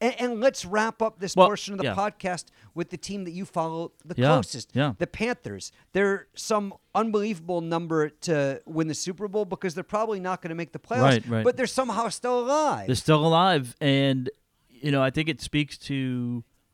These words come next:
Speaker 2: um, the leadership ability of Steve Wilks. I mean, there's, you know, we talked about on the, um, I wasn't on the show this week because of, obviously we were traveling, but, um, you know, the week before, um, after they'd won a couple games back to back, you know, th-, there was a lot of sentiment, at least in our studio, and I know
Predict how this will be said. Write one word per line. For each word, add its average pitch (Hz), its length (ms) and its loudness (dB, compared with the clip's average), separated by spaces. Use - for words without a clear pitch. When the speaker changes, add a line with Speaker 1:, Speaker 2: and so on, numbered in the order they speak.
Speaker 2:
um, 110 460 -4
the 123 100 0
leadership 139 440 2
ability 117 580 -4
of 110 140 -8
Steve 120 260 -2
Wilks. 131 340 0
I 127 40 -4
mean, 120 140 0
there's, 123 260 -4
you 135 80 -6
know, 120 80 -2
we 131 100 -8
talked 135 240 -2
about 120 160 0
on 113 120 -4
the, 95 360 -8
um, 95 400 -8
I 127 60 -2
wasn't 135 260 -2
on 110 60 -2
the 101 100 -4
show 117 240 -6
this 131 180 -8
week 107 160 -10
because 104 280 -12
of, 95 80 -16
obviously 107 280 -10
we 110 100 -8
were 101 60 -8
traveling, 110 420 -6
but, 95 180 -12
um, 117 360 -4
you 156 80 -8
know, 123 80 0
the 117 80 -2
week 139 140 -2
before, 127 560 0
um, 110 340 -4
after 127 240 -6
they'd 117 140 -2
won 131 140 -2
a 131 40 -6
couple 117 280 -4
games 110 240 -6
back 113 220 -2
to 104 80 -4
back, 143 360 2
you 120 80 -2
know, 110 160 0
th-, 113 160 -6
there 127 80 -4
was 117 100 -2
a 117 60 0
lot 131 120 2
of 117 60 -2
sentiment, 135 500 2
at 117 60 -4
least 143 200 -2
in 113 80 0
our 170 140 0
studio, 120 420 -2
and 113 60 -2
I 107 60 -4
know 117 240 -4